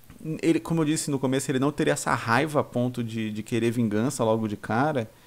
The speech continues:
ao mesmo tempo que, que isso sendo mostrado logo de cara, isso estabelece como um padrão, né? Quando a gente tem uma história, um, você apresenta um universo e aí o que vai sendo revelado no começo da história, ele vai sendo tornado um padrão.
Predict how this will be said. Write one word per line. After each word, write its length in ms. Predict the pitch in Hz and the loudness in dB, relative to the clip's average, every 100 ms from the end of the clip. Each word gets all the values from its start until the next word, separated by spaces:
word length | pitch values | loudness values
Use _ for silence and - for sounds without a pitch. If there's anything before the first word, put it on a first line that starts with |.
| - - - - - - | -20 -20 -20 -20 -18 -2
ao 160 | 131 160 | 2 4
mesmo 380 | 170 170 170 | 4 2 0
tempo 580 | 165 131 131 180 - 123 113 - - - - - | -2 0 0 0 -6 -10 -10 -18 -20 -20 -20 -16
que, 880 | - 131 139 135 135 127 120 113 - - - - - | -4 -2 -2 -2 -2 0 -2 -4 -8 -16 -20 -20 -20
que 120 | - 139 | -8 -4
isso 240 | 151 175 | -4 -4
sendo 200 | 170 165 | -2 -2
mostrado 360 | 156 147 143 139 | -2 0 0 4
logo 340 | 135 165 175 | 6 6 2
de 140 | 156 | -4
cara, 560 | 156 - 131 143 160 135 | -8 -4 2 2 2 0
isso 220 | 117 123 | -4 -4
estabelece 720 | 147 - 143 143 135 147 - 151 | -4 0 2 4 4 2 -4 -4
como 240 | - 151 | -2 -2
um 60 | 156 | 0
padrão, 460 | 170 147 131 131 | 0 2 2 2
né? 240 | 110 110 110 - | 0 -2 -6 -8
Quando 180 | 139 151 | -2 0
a 40 | |
gente 180 | 175 160 | 0 0
tem 120 | - | 0
uma 140 | 123 110 | 0 0
história, 520 | 110 - 131 120 117 - - - - | -2 4 4 4 -2 -12 -20 -20 -12
um, 440 | 127 113 104 107 101 - - - - - - - - | -4 -2 -2 -4 -6 -12 -20 -20 -20 -20 -20 -16 -6
você 240 | 139 175 | -4 -2
apresenta 420 | 165 170 180 196 | -2 0 -2 -2
um 40 | 185 | -4
universo 640 | 160 127 131 160 - - | -2 2 2 2 -6 -8
e 100 | 143 | -2
aí 200 | 147 151 | 0 0
o 40 | 156 | -2
que 300 | - 220 226 | -6 -6 -4
vai 180 | 180 | -4
sendo 240 | 165 165 147 | -4 -6 -6
revelado 460 | 135 131 127 131 | -4 -2 2 2
no 100 | 131 | 0
começo 460 | 131 127 131 240 - | 0 2 2 2 0
da 100 | 139 | 0
história, 440 | 120 - 135 143 - | 0 0 0 0 -2
ele 160 | 143 | -2
vai 220 | 143 131 139 | 0 0 -2
sendo 340 | - 135 143 | -2 0 0
tornado 460 | 135 139 135 127 139 | 0 0 0 0 -2
um 40 | |
padrão. 520 | 131 151 143 127 104 | 2 2 4 4 2